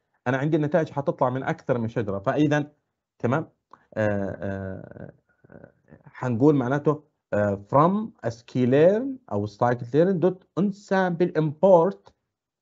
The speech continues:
حنشوف الآن شو اللي حنشتغل عليه، بس خلينا ندور على ال-، الراندوم فورست ونشوف شو عندي في الراندوم، آه، فورست. هاي الشباب، عندي الراندوم فورست as classifier والراندوم فورست as regression.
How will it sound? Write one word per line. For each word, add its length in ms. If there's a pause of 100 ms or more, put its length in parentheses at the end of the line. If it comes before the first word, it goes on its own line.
(260)
حنشوف 420
الآن 340
شو 240
اللي 120
حنشتغل 380
عليه، 120
بس 180
خلينا 300
ندور 340
على 400 (440)
ال-، 580
الراندوم 520
فورست 320 (600)
ونشوف 460
شو 220
عندي 360 (100)
في 120
الراندوم، 600 (280)
آه، 300
فورست. 220 (300)
هاي 140
الشباب، 380 (220)
عندي 240
الراندوم 340
فورست 300
as 200
classifier 760 (400)
والراندوم 520
فورست 340
as 140
regression. 520